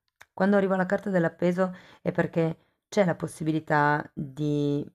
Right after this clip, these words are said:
guardare le cose da un altro punto di vista, mm? La carta dell'appeso è un po' come se vi dicesse: "Ok, eh, fai conto che le cose sono così, che questo è",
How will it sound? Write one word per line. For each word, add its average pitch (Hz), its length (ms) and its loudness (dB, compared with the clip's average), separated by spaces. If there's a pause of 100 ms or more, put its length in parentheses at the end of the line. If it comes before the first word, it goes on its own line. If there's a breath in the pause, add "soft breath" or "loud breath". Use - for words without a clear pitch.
(160)
guardare 147 500 0
le 147 100 -2
cose 139 240 -6
da 139 80 -4
un 139 80 -2
altro 131 200 -8
punto 135 280 -6
di 135 120 -8
vista, 127 460 -8 (320)
mm? 139 140 -4 (1080)
La 147 120 -8
carta 160 240 -2
dell'appeso 165 380 0
è 170 40 0
un 151 60 -2
po' 143 100 -8
come 151 160 -4
se 139 140 -8
vi 147 80 -4
dicesse: 147 380 -8
"Ok, - 100 -10
eh, 135 240 0 (1500 soft breath)
fai 170 480 4
conto 151 520 2
che 160 120 -2
le 151 120 0
cose 156 240 0
sono 143 300 -6
così, 165 560 -2
che - 140 -10
questo - 560 0
è", 170 540 2